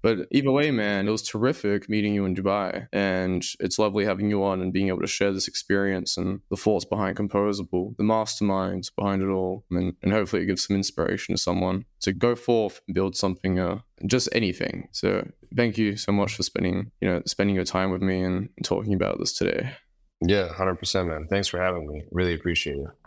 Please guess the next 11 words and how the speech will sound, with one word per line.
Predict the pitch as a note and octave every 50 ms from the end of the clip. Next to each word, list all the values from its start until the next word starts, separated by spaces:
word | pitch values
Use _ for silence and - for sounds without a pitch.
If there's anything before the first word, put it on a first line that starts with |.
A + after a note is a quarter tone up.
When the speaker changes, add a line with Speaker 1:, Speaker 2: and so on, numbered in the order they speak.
| _ _ -
Speaker 1:
Likewise. | C3+ D3+ - - - - - - - - - - _ _ -
And | A2+ G#2 G#2 G#2 G#2 G2 G2 - - - - - -
for | - G#2
anyone | A2 G#2+ G#2 G#2 G#2 G#2+
listening, | B2 C3+ - - E3 E3 E3+ E3 D3 - - -
thanks | - F#2+ -
for | - C3
listening. | C3 B2 G2+ - A2+ - - G2+ G2 -
<laughs> | - - F#3 E3 - - F3 F3+ - - - - - - _ - - - - - E3+ E3 E3 D3+
Take | - - - C#3+ C3+ C3+ -
care. | - A#2+ A#2 G#2+ - -